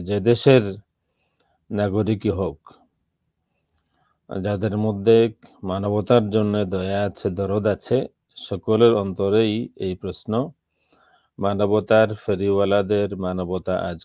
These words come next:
কোথায়? আহ, ঠিক কোথায় সেটা বলতে পারবো না, তবে বারমুডা ট্রায়াঙ্গেলে হতে পারে। হয়তো সেখানে আবদ্ধ হয়ে আছে এই মুহূর্তে মানবতার ফেরিওয়ালাদের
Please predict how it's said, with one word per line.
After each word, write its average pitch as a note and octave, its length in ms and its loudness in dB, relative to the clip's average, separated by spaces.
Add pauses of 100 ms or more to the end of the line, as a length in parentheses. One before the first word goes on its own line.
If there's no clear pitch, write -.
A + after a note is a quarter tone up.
কোথায়? D2+ 440 -10 (1600)
আহ, G2+ 680 0 (560)
ঠিক C3+ 200 0 (160)
কোথায় D3 440 4
সেটা C3 240 0 (140)
বলতে A2+ 320 0
পারবো A2+ 340 2
না, F#2+ 80 -2 (160)
তবে F#2+ 240 -4 (360)
বারমুডা G#2 520 -2
ট্রায়াঙ্গেলে G2+ 500 -4
হতে F#2 280 -8
পারে। D2+ 220 -10 (1040)
হয়তো G2 200 -8 (100)
সেখানে A2 380 0 (180)
আবদ্ধ G2+ 360 -2 (160)
হয়ে G2+ 200 -2 (100)
আছে F#2 260 -6 (320)
এই G2+ 240 -4
মুহূর্তে G2 420 -4 (760)
মানবতার F#2+ 640 -2 (140)
ফেরিওয়ালাদের F#2 800 -4